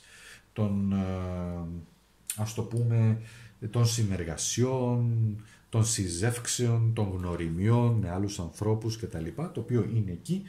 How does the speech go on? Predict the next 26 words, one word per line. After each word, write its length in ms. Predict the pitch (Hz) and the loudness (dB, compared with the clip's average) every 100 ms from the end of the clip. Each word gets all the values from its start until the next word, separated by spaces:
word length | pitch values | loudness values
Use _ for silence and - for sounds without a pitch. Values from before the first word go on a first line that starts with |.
| - - | -14 -16
για 260 | - 101 120 | -4 0 2
να 80 | 113 | 2
σας 280 | 110 101 98 | -2 -4 -6
βοηθήσει. 800 | 90 90 - 90 87 - 92 87 | -6 -6 -6 -6 -6 -6 -6 -2
Πολύ 220 | 107 98 | 0 0
καλά. 300 | 82 76 78 - - - - - - - | -2 -6 -10 -18 -20 -20 -20 -20 -20 -4
Το 80 | 107 | -4
επόμενο 720 | 101 165 226 254 190 220 240 | 0 0 2 2 2 0 -2
είναι 260 | 135 156 139 | -2 0 2
μία 260 | 113 120 | 2 2
κάρτα, 480 | - 80 73 - 180 - - | -2 -6 -6 -6 -8 -10 -6
η 160 | 104 | -4
οποία 500 | 95 - 95 85 110 - - | -4 -6 -6 -4 -6 -8 -12
είναι 320 | 117 139 117 110 | -8 -4 -4 -4
η 180 | 131 123 | -4 0
αρα-, 180 | 104 95 | 0 -2
τις 180 | - | -4
αριθμολογικές, 800 | 95 87 - 82 78 76 - 110 | -4 -4 -6 -6 -6 -8 -4 -2
για 140 | 98 101 | 0 -2
να 100 | 90 | -4
δούμε 200 | 85 80 | -4 -6
εδώ, 240 | 73 95 160 - - - - _ _ _ _ _ - - | -4 -4 -4 -8 -20 -20 -20 _ _ _ _ _ -12 -6
αριθμολογική, 880 | 104 95 90 92 85 78 78 - 165 | -4 -2 -4 -6 -6 -8 -10 -6 -2
η 60 | |
οποία 340 | 120 - 151 104 | -2 -2 -2 -2
βγαίνει 460 | 87 135 160 196 | -2 -2 0 -2